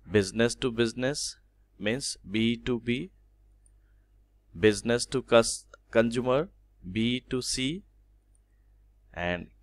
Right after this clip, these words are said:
consumer to business C two B, consumer to consumer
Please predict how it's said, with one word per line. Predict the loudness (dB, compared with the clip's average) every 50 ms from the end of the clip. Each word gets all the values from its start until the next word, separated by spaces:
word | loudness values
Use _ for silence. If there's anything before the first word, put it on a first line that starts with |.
| _
consumer | 4 4 4 4 0 0 2 2 2 0
to | 0 -2 -2 2
business | 6 6 6 6 4 0 0 0 0 -2 -6 -12 -16 -18 _ -6
C | -4 -2 -2 -2 -4 -4
two | -6 -4 -4 -4 -2
B, | 0 -2 -2 -2 -2 -6 -12 -16 _ _ _ _ _ _ -20 _ _ _ _ _ _ _ _ _ _ _ _ _ _ _ _ _ _ _ _ _ _ _ _ _ _ _ _
consumer | 4 4 6 6 4 0 2 4 2 2 2
to | 0 -2 -2 0
consumer | 4 6 4 4 4 0 -2 0 0 0 -2